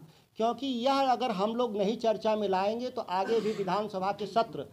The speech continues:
इसी तरह से खाना पूर्ति के लिए ही रह जाएंगे।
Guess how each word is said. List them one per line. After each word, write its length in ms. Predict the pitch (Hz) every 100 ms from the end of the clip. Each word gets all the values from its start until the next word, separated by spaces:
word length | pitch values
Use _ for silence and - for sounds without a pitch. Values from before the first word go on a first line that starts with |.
| - - - -
इसी 360 | 233 - 311 311
तरह 420 | - 220 226 214
से 240 | 214 262
खाना 480 | 262 - 185 233 240
पूर्ति 460 | 233 202 208 208 220
के 160 | 202
लिए 180 | 208 208
ही 120 | 202
रह 140 | 208 185
जाएंगे। 420 | 170 156 135 117